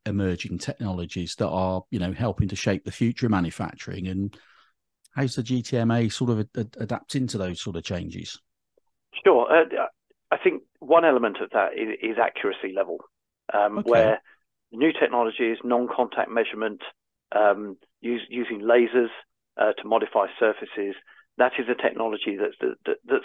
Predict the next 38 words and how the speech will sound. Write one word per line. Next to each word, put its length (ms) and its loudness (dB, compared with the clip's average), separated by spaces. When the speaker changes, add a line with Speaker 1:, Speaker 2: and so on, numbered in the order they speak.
Speaker 2:
come 180 2
down 200 6
into 200 -2
the 100 -4
microscale 760 -2
and 120 -2
Speaker 1:
Yeah. 60 0
Speaker 2:
it's 80 -12
going 260 2
down 240 4
into 200 -6
the 120 -6
nanoscale 760 -2
now. 280 -8
So 180 4
that, 260 6
that, 140 4
that 140 4
surface 360 4
modification 760 0
is 60 -6
absolutely 480 -4
vital 460 2
for 220 -2
everything 500 -2
from 340 2
replacement 600 0
hip 180 -2
and 140 -2
knee 220 0
joints, 340 -6
Speaker 1:
Hmm. 140 -4
Speaker 2:
orthopedic 600 0
type 260 0
work, 280 -4
right 360 4
the 60 0
way 180 0